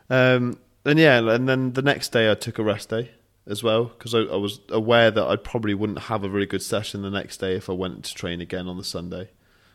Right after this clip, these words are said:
So I took a rest, and then actually come Monday, I was, I felt so much better then.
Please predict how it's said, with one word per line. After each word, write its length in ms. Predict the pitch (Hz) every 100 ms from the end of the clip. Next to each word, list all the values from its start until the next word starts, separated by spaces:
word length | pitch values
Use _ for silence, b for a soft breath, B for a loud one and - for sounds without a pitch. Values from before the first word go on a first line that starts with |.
| -
So 140 | -
I 20 |
took 200 | 92 117
a 60 | 87
rest, 420 | 90 92 - - _ b b b b _
and 560 | - 92 90 90 95 - _ _
then 160 | - 107
actually 420 | 117 - - 95
come 260 | - 113 107
Monday, 360 | 107 107 92 98
I 40 |
was, 180 | 101 110 -
I 140 | 107
felt 400 | - - 110 -
so 160 | - 107
much 200 | 104 -
better 340 | 104 107 -
then. 300 | 107 110 120